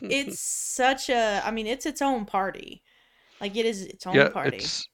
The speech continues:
Speaker 1: it's something to experience at least once and then, uh,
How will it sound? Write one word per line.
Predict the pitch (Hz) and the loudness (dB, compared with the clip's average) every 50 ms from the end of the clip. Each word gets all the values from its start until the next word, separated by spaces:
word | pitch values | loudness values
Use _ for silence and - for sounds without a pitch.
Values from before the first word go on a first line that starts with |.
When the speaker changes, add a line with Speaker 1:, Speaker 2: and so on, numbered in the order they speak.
| - - _ _ | -18 -20 _ _
Speaker 1:
it's | - 123 113 - | -2 -2 -2 -2
something | - - - 120 120 - - 113 113 110 104 | -2 4 6 6 6 6 4 2 2 2 0
to | - 110 101 | 2 2 2
experience | 98 95 - - - - 113 113 113 110 107 107 - - | 2 2 -2 -6 -2 2 4 4 6 4 2 0 0 -2
at | 110 117 | 0 2
least | 107 107 110 104 - 104 | 2 2 2 2 0 0
once | 104 104 101 101 101 - - - - | 2 4 2 2 0 -4 -8 -6 -4
and | 104 98 92 90 92 | -2 -2 -2 -2 -2
then, | 92 92 92 92 92 | -2 -4 -2 -2 -2
uh, | 90 87 87 87 | 0 0 0 0